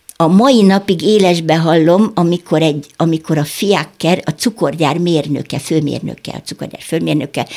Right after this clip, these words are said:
Murányi főmérnök, a fiákkerével jött ezen a macskaköves úton. Tehát azt a hihetetlen éles, ahogy a kocsikerék a macskakövön, nem, nem pattog, hanem hát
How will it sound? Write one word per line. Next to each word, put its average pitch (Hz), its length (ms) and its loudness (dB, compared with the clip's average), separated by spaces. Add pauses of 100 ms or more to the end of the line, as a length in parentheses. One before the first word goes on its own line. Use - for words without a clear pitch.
(140)
Murányi 147 420 2
főmérnök, - 640 -10 (1700)
a 165 60 -2 (120)
fiákkerével 160 920 2
jött 185 260 2
ezen 160 160 0
a 147 40 2
macskaköves 147 720 -2
úton. - 500 -12 (140)
Tehát 170 280 -6
azt - 300 -6
a 170 40 -2
hihetetlen 165 920 0
éles, 151 680 0 (340)
ahogy 160 280 0
a 160 220 2
kocsikerék 139 880 -2
a 123 80 -4
macskakövön, 151 1000 -2 (1600)
nem, 196 240 2
nem 160 380 2
pattog, 160 480 -4
hanem 156 280 2
hát 156 180 -2